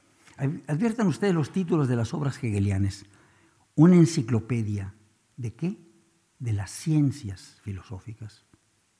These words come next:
No una enciclopedia filosófica, una enciclopedia de las ciencias filosóficas. Y en el caso de la lógica, ¿qué pretende Hegel? Hacer una ciencia de la lógica.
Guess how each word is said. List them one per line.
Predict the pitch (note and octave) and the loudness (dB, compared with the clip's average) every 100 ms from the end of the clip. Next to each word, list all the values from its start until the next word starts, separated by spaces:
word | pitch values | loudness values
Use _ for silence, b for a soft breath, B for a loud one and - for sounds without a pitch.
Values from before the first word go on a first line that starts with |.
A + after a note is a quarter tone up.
| _ _ _ _ _ _ - | _ _ _ _ _ _ 2
No | C#3+ | 4
una | G#3 A3 | 6 4
enciclopedia | - C#3+ B2+ C#3+ C#3+ D3+ | 2 -4 -4 -2 -2 -2
filosófica, | - G#2+ - G#2 - G2+ G2+ - b b b b | -4 -6 -6 -10 -10 -10 -10 -12 b b b b
una | - D3+ | 0 2
enciclopedia | E3+ D3+ D3 G#2+ C3+ D#3 | 2 -4 -8 -6 -4 -4
de | C3+ | -4
las | G2+ - | -6 -10
ciencias | - C#3+ D3 C3+ - A2 | -8 -4 -4 -6 -14 -16
filosóficas. | - F#2+ G2+ F#2 A2 A2 - _ b b b b b b b | -16 -16 -18 -20 -18 -18 -20 _ b b b b b b b
Y | C#3+ | 6
en | D3 | 6
el | C3+ | 8
caso | G#3 G#3 | 6 8
de | E3+ | 6
la | |
lógica, | C#3+ F#3 F3+ C#3+ E3 | 6 4 2 -2 -2
¿qué | F3+ | 0
pretende | D3+ C#3 C#3+ B2+ | 0 0 2 2
Hegel? | A#2 A#2 G2 G2 - B B B B B | 0 -2 -2 -4 -6 B B B B B
Hacer | B2+ F3 | -2 2
una | F3+ E3+ | 2 2
ciencia | - - G3 G3+ F#3 G3+ G3 - _ - | 0 0 2 2 -2 -6 -8 -10 _ -6
de | G#2+ | -2
la | G2+ | -2
lógica. | F#2+ G#2+ G2 | -4 -6 -12